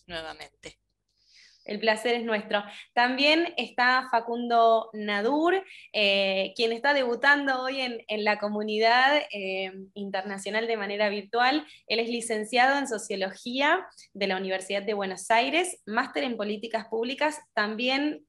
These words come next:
Speaker 2: forma parte del staff docente de la Universidad de Palermo,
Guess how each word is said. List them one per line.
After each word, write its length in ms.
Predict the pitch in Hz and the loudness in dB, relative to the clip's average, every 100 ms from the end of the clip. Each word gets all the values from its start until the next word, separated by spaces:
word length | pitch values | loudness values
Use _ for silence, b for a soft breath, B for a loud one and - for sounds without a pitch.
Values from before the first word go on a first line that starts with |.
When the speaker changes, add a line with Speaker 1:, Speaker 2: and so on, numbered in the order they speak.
| - | -4
Speaker 2:
forma 300 | 220 220 208 | -2 -2 0
parte 400 | 214 220 233 202 | 0 2 0 0
del 160 | 190 | -4
staff 340 | 190 - 208 - | -6 -4 -4 -6
docente 460 | 196 196 202 208 208 | -10 -6 -6 -4 -4
de 80 | |
la 100 | 190 | -4
Universidad 560 | 175 180 180 - 185 196 | -6 -6 -6 -6 -4 -2
de 120 | 202 | -2
Palermo, 760 | 196 170 185 208 226 262 277 | -4 -4 0 0 0 -2 -4